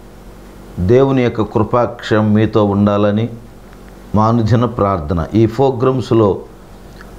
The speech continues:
ప్రియులైనటువంటి వారు కొందరు మరి ప్రోత్సహిస్తున్నారు, వారిని బట్టి ప్రభుని స్తుతిస్తున్నాం.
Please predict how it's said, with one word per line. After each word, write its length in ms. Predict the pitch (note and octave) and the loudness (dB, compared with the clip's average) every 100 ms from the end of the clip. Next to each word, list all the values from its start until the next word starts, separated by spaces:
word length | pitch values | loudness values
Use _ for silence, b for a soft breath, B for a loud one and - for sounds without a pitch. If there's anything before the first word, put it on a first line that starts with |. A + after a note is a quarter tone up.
| - - - - - - - | -20 -20 -20 -20 -20 -16 -2
ప్రియులైనటువంటి 760 | C3+ D#3 D#3 D3+ A#2 C#3+ B2+ B2+ | 2 4 2 0 0 -2 0 0
వారు 320 | C3 C3 E3 - | 2 2 0 0
కొందరు 560 | A#2+ A#2+ A2 G2+ E2 B1+ - - - - - - - | -2 2 2 2 0 -6 -14 -20 -20 -20 -20 -20 -4
మరి 160 | G#2 F#2+ | -2 -2
ప్రోత్సహిస్తున్నారు, 1200 | - C#3 C#3 D#3+ B2+ A2+ - B2+ A#2+ A2+ A#2+ D#3 - - - - | -2 -2 0 -2 -2 -4 -2 -2 2 0 0 -4 -8 -18 -8 -2
వారిని 280 | G#2+ A2 | 0 0
బట్టి 360 | A2+ A#2+ A2+ D3+ | 0 0 0 -2
ప్రభుని 420 | D3+ A#2+ A#2+ E3 | 0 0 0 -2
స్తుతిస్తున్నాం. 760 | D#3 D3+ A2+ A#2+ - G#2+ E2+ | -2 -4 -2 -4 -2 -2 -2